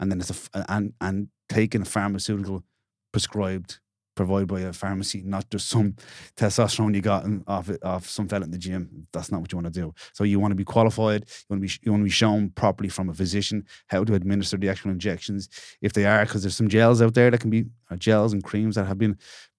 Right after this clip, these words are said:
very beneficial, but it's, you have to apply the cream twice a day in the morning, the evening, and so on. And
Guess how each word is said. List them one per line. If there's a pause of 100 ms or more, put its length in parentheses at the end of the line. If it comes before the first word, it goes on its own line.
(140)
very
beneficial,
but
it's, (640)
you
have
to
apply
the
cream
twice
a
day
in
the
morning,
the
evening,
and
so
on.
And